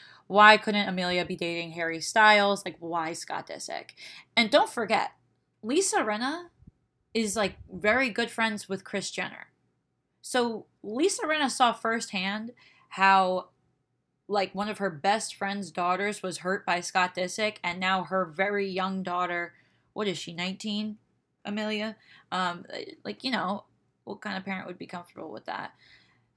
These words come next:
Uh, so this just adds more fuel to the fire. It's just even more embarrassing for Amelia. I wonder how she feels about this.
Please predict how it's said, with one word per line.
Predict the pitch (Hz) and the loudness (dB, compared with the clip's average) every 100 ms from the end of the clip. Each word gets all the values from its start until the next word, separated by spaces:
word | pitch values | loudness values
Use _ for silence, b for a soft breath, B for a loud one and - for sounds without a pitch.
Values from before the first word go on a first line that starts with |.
| - | -2
Uh, | 208 202 202 202 | 2 2 2 -2
so | - 277 | -4 0
this | 330 - | 0 0
just | 349 320 | -2 4
adds | 214 208 | 4 4
more | 202 190 | 2 -6
fuel | 185 185 | -6 -6
to | 175 | -8
the | |
fire. | 165 175 165 | -6 -4 -4
It's | 180 | -6
just | 220 196 | -6 -6
even | 208 196 | -6 -4
more | 185 185 | -2 0
embarrassing | 196 185 175 175 185 | 0 0 -2 -4 -8
for | 185 | -8
Amelia. | 180 175 175 180 | -8 -6 -6 -4
I | 180 | -4
wonder | 175 196 214 | -4 -4 2
how | 190 | 2
she | 190 180 | 0 -6
feels | 180 180 170 | -6 -8 -4
about | 170 170 | -4 -4
this. | 165 165 165 | -6 -6 -8